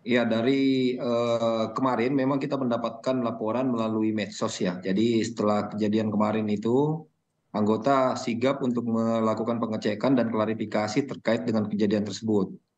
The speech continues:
Dan memang akhirnya kita peroleh informasi tersebut dan berhasil kita mengamankan tiga orang. Ini di, terjadinya di daerah Bandungan, eh, Desa Padaluyu.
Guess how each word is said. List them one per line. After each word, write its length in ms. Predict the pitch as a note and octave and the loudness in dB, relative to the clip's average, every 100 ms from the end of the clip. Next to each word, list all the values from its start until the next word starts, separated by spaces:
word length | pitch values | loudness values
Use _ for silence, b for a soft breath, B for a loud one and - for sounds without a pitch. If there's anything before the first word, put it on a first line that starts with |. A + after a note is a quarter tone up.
| _ _ - | _ _ -2
Dan 160 | A2 | 4
memang 320 | A2+ C3+ C3 | 4 4 2
akhirnya 320 | A#2 B2 C#3 C#3 | 0 2 2 2
kita 240 | C#3 A#2+ | -2 -2
peroleh 320 | A#2 A2+ A#2 | 0 0 0
informasi 640 | A#2 A#2 A2+ G#2+ B2+ A2 G#2+ | -2 0 0 -2 -2 -4 -4
tersebut 640 | F#2 G#2+ G#2 B2+ D#3+ A#2 | -8 0 2 2 0 0
dan 320 | A2 A#2 A2+ | 2 2 2
berhasil 400 | G#2+ A2+ A2+ C#3+ | 2 2 0 -2
kita 240 | C3 B2 A#2 | 0 0 -2
mengamankan 560 | A2+ A2 A2+ A2+ B2+ | 0 0 -2 -2 -2
tiga 160 | B2 G#2+ | -2 0
orang. 400 | G#2+ G#2+ E2 - - _ _ _ b _ | 0 0 -2 -8 -16 _ _ _ b _
Ini 160 | A2+ B2 | 0 2
di, 200 | C#3+ C#3 B2 B2 | 2 2 0 -2
terjadinya 480 | A2 A2+ A2 A#2 C#3 | -2 0 0 0 0
di 80 | |
daerah 480 | A#2+ G#2+ A2 A2 G#2+ | 0 0 0 0 0
Bandungan, 800 | A2 A2+ A2 G#2 G2 A2 D3+ F3+ - _ _ _ _ G#2+ | 0 0 -2 -2 -2 -2 -2 -4 -8 _ _ _ _ -2
eh, 400 | A2 A2+ G2+ - | 0 2 -2 -2
Desa 320 | A2+ C3 B2+ | -2 0 0
Padaluyu. 560 | A#2 A2+ A#2 A#2 G2 | 0 0 2 2 0